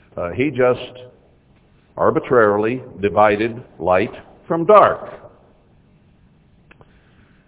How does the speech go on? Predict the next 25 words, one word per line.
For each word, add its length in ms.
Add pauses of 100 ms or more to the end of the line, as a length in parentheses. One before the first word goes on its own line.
(140)
God 300
called 260
the 60
light 400
day, 520 (160)
and 140
the 60
darkness 500 (120)
he 120
called 720
night. 420 (840)
So 140
there 280
he 140
made 560
day 500 (160)
and 400
night, 420
a 40
dark 340
period 380
and 460
a 120
light 340
period. 440